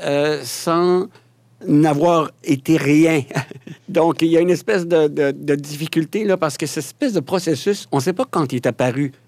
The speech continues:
dans le cerveau humain. Il y a des hypothèses à l'effet qu'il n'a pas toujours été là,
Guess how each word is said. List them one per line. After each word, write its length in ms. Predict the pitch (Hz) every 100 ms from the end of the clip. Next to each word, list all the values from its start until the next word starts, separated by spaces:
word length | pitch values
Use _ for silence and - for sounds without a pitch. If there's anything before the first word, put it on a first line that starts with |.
| _ _ _ _ -
dans 220 | 113 120
le 80 | 113
cerveau 380 | - 143 127 135
humain. 280 | 123 127 185 330 _ _ _ -
Il 80 | 135
y 40 |
a 80 | 151
des 300 | 147 143 160
hypothèses 800 | 208 190 185 160 156 190 254 156
à 60 |
l'effet 260 | 147 135 180
qu'il 100 | 147
n'a 40 | 131
pas 140 | 214
toujours 360 | 240 202 202 185
été 260 | 180 170
là, 300 | 135 120 147